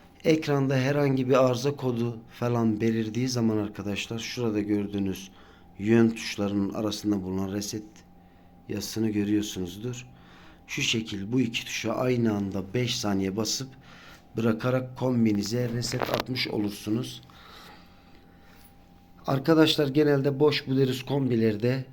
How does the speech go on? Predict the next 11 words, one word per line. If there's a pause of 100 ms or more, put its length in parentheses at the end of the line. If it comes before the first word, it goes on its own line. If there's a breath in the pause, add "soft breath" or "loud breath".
bar
göstergesi
şu
şekil, (180)
kol
saati
şeklinde
bir,
iki,
üç
diye